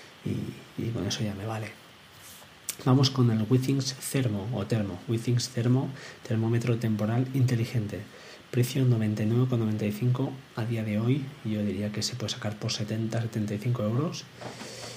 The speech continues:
Que sepáis que es una auténtica pasada.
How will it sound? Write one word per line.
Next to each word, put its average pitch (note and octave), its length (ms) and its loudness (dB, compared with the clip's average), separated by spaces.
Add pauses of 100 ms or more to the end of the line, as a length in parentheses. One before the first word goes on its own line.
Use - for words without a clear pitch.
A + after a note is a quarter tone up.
(600)
Que - 60 -2
sepáis B2 720 4
que B2+ 400 4
es B2+ 320 4
una C#3 340 2
auténtica B2+ 680 2
pasada. A#2 440 0